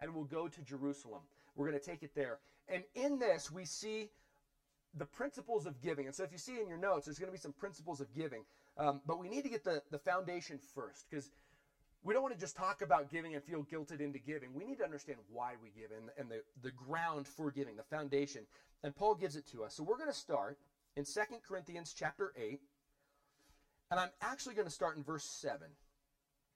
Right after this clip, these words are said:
Second Corinthians eight seven, Paul writes this, "But as you excel in everything, in faith,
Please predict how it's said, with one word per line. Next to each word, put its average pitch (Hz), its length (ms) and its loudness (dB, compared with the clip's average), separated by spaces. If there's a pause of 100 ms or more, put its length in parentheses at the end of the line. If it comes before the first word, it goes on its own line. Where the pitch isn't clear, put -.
(680)
Second 185 320 -4
Corinthians 156 440 -4
eight 160 180 -4
seven, 117 380 -4
Paul 175 220 4
writes 147 240 2
this, 90 340 -10 (1000)
"But 160 120 4
as 175 220 10
you 226 120 0
excel 254 540 4
in 233 140 0
everything, 165 520 0 (540)
in 147 140 2
faith, 180 440 -2